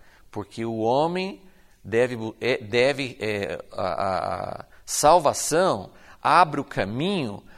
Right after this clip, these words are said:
para a gente ter a alegria que Jesus tem. Qual que é a alegria que Jesus tem? A alegria dele é fazer a vontade do Pai. Então, a alegria dele é se doar. Ele não recebe, ele não busca alegria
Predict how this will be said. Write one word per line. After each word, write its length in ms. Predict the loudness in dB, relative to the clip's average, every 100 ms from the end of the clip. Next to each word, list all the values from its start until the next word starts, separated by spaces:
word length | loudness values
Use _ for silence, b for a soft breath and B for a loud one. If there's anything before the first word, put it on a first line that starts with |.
| b 2
para 140 | 2
a 40 |
gente 300 | 2 -2 -6
ter 400 | -10 -4 -2 0 4
a 120 | 4
alegria 880 | 4 2 -2 -4 0 2 2 0 0
que 280 | -4 -8
Jesus 540 | -4 -4 -4 -6 -4 -4
tem. 480 | 0 0 0 -10 b b 0
Qual 240 | 8 8
que 100 | 8
é 20 | 2
a 40 |
alegria 320 | 0 -2 -4
que 80 | -4
Jesus 380 | -6 -6 -8 -4
tem? 340 | -4 -4 -6 b b b
A 60 |
alegria 480 | 0 0 -2 0 0
dele 640 | 0 0 4 4 2 -2 0
é 160 | 0
fazer 360 | 0 -4 -2 -2
a 40 |
vontade 480 | -2 -2 2 2 0
do 160 | -6 -8
Pai. 500 | 4 6 8 6 0 B B B
Então, 120 | 4
a 40 |
alegria 440 | 6 4 2 4 4
dele 560 | 6 6 6 6 0 2
é 140 | 2
se 280 | 2 0 -2
doar. 800 | 2 6 8 8 4 -4 b b b b
Ele 240 | 2 2 2
não 600 | 0 4 6 6 2 -10 -20 _
recebe, 680 | 0 0 0 4 6 6 4
ele 100 | 0
não 260 | 2 0
busca 640 | 0 2 4 4 2 0 4
alegria 760 | 6 4 2 0 2 2 2